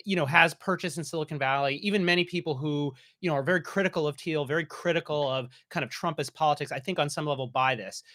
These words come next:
which is that Thiel is basically this great intellectual builder. He's like some combination of, like, Ayn Rand and a character from Ayn Ra-, <laughs> like an Ayn Rand book,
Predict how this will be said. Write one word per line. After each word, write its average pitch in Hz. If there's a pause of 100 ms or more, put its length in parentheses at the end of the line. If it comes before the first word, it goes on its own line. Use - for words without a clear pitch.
(200)
which 180
is 175
that 180
Thiel 233
is 190
basically 147
this 127
great 147
intellectual 135
builder. 104 (160)
He's 185
like 165
some 202
combination 143 (240)
of, 135
like, 131 (280)
Ayn 156
Rand 143 (220)
and 143
a 135
character 151
from 143
Ayn 123
Ra-, 123
<laughs> -
like 143
an 143
Ayn 143
Rand 135
book, 110